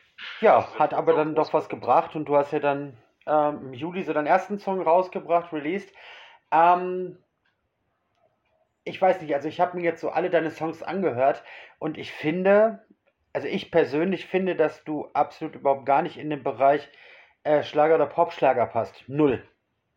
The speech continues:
Speaker 1: Überhaupt gar nicht. Weil du hast eher so, so, so Vincent Weiss und Joris, äh, ähm, ähm, Musik f-, empfinde ich. Ähm, deswegen war ich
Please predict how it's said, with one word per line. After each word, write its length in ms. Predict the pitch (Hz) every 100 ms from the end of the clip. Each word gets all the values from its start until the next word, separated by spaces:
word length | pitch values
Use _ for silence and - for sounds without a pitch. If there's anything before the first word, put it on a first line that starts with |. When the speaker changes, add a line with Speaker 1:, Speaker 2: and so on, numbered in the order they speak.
| _
Speaker 1:
Überhaupt 360 | _ 160 123 120
gar 160 | 117 104
nicht. 300 | 98 - _ _ _ - - _ _ _
Weil 120 | 143
du 140 | 143
hast 260 | 147 160 -
eher 200 | 160 160
so, 400 | 160 156 143 127 -
so, 300 | 156 147 139
so 220 | 131 123
Vincent 380 | 165 175 170 139
Weiss 400 | 147 165 180 -
und 380 | 151 165 165 -
Joris, 680 | 143 127 185 185 185 180
äh, 60 | -
ähm, 540 | 165 165 120 156 156 156 - - - - - _ -
ähm, 240 | 160 156
Musik 420 | 165 156 143 196
f-, 180 | - 175
empfinde 560 | 165 170 - 180 175 151
ich. 420 | 185 - - _ _ - _ _
Ähm, 220 | 156 165 165
deswegen 500 | 147 165 180 - _ _ _ - 147
war 320 | 131 147
ich 120 | 180